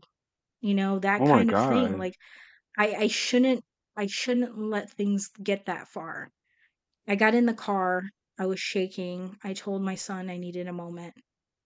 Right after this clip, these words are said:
Speaker 1: Um, and I felt shame. And I told myself, like, "What am I doing?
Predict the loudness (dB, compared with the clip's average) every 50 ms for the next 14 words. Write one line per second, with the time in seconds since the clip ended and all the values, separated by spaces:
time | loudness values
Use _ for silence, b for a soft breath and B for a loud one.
0 | _ _ _ -10 -8 -8 -8 -8 -10 -10 -10 -12 -12 -14 -16 _ _ _ _ _
1 | _ -8 -6 -6 -4 -6 -8 -8 -8 -10 -10 -4 -2 -2 -2 0 -2 -6 -6 -6
2 | -6 -4 -4 -4 -4 -4 -6 b b b b b b b b b b _ _ _
3 | -4 -2 -2 -2 -2 -4 -4 -6 -8 -8 -8 -6 -4 -4 -4 -4 -6 -6 -4 -4
4 | -4 -2 -4 -6 -8 -8 -8 -8 -10 -8 -8 -8 -8 -8 -6 -6 -6 -4 -6 -6
5 | -8 -10 -10 -8 -8 -8 -10 -12 -14